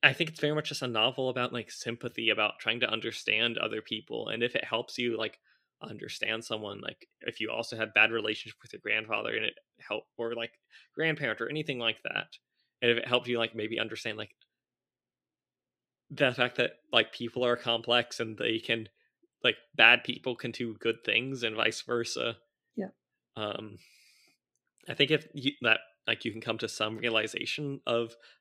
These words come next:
Speaker 1: that a bit, that would be, like, a very, um, positive thing that I would hope
Speaker 2: Yeah.
Speaker 1: you'd get out of it.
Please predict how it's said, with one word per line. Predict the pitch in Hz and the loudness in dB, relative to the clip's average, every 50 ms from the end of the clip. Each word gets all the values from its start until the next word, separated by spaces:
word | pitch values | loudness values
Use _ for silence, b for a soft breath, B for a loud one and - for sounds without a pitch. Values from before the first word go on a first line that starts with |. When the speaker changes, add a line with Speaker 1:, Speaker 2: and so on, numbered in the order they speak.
| b _ - | b _ 0
Speaker 1:
that | 123 123 135 165 - - | 2 4 4 4 2 0
a | 180 | -4
bit, | 180 220 214 - - - | -2 -4 -4 -2 0 0
that | 123 - | 0 0
would | 127 120 117 | 0 0 0
be, | 120 117 113 113 | 0 0 0 0
like, | 110 107 110 - - _ _ _ - | 0 -4 -6 -10 -16 _ _ _ -4
a | 117 107 | 0 4
very, | 113 113 110 107 107 104 - _ _ _ _ - | 6 6 6 6 2 -2 -4 _ _ _ _ -8
um, | - - - - - - | -6 -6 -6 -6 -8 -10
positive | - - - 107 104 101 - - - - - | -8 -6 -4 -4 -4 -4 -6 -8 -8 -10 -10
thing | - - - - - - - _ _ _ _ _ _ _ _ _ - | -10 -10 -8 -8 -8 -10 -12 _ _ _ _ _ _ _ _ _ -4
that | - 60 | -2 -2
I | - | -2
would | - | 0
hope | - - 165 160 | -2 -2 -2 -2
Speaker 2:
Yeah. | - | -6
Speaker 1:
you'd | - - - | -10 -10 -8
get | - - - | -8 -8 -6
out | - - - | -8 -10 -8
of | 120 127 | -8 -8
it. | - - - | -8 -8 -10